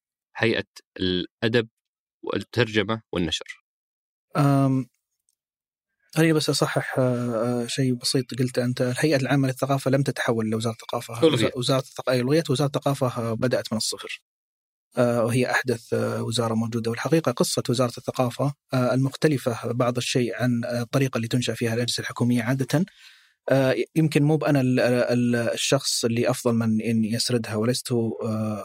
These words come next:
Speaker 2: أو، يعني، أو لا أستحق أني أنا أكون، آه، من يحكي قصتها، لأني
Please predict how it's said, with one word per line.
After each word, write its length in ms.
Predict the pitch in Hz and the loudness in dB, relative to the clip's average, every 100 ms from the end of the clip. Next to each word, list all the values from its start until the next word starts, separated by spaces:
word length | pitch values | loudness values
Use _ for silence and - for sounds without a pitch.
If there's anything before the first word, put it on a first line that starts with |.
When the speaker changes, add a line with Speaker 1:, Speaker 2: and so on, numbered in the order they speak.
| - | -4
Speaker 2:
أو، 280 | 123 120 90 | -2 -2 -2
يعني، 180 | 113 110 | -2 0
أو 100 | 131 | 2
لا 100 | 135 | 2
أستحق 380 | - - - 117 | 0 -6 -4 0
أني 120 | 117 | 0
أنا 300 | 117 117 120 | 0 -2 -8
أكون، 420 | - 120 117 110 110 | -2 0 2 -2 -2
آه، 500 | 107 107 101 101 - _ - | -6 -4 -6 -8 -12 _ -4
من 360 | 123 120 110 95 | 0 0 -2 -2
يحكي 280 | 123 - - | -4 -4 -6
قصتها، 360 | - - 135 127 | -4 -2 0 0
لأني 380 | 123 123 127 | 2 0 -2